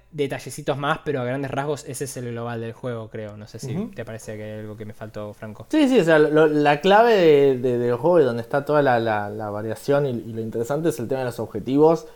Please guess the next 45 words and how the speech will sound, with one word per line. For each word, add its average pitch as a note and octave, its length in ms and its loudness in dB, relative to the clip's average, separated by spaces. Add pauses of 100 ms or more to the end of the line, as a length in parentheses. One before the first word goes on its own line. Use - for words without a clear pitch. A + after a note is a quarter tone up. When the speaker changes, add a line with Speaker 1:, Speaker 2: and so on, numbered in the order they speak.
(220)
Speaker 2:
y A2+ 120 -2
de A2 100 0
que A2+ 60 -2
esos A2+ 180 -6
objetivos A#2+ 460 -2
se - 320 -12
sacan A2 640 -6
al G#2 220 -8
azar G3 480 2 (100)
y C3 240 -2
el B2+ 160 2
orden F3+ 400 4
de C3 80 -4
esos B2 100 -8
objetivos A#2+ 320 -6
es A#2 100 -8
súper D3+ 280 -2
importante C3 680 -4 (300)
y B2+ 80 -6
le B2 80 -4
agrega C#3+ 240 4
mucha, D3 680 0
mm, B2 400 -10 (760)
mucha D3 280 2
variabilidad. C#3 500 6
Hay D3 240 2
cuatro F#3+ 420 4
tipos C3+ 540 0
de A#2+ 80 -2
objetivos E2+ 580 -8 (280)
y A#2 180 -4
siempre, C#3+ 600 2
siempre E3 380 2
vas D#3 140 2
a C#3 60 -2
jugar C#3 540 2 (280)
en A2+ 140 -8
cada C#3+ 180 6
partida D#3 420 4
con B2+ 240 -4
un D#3+ 140 0
objetivo D3 380 2
de C3 60 -2
cada A2+ 220 -2
tipo, F2 220 -12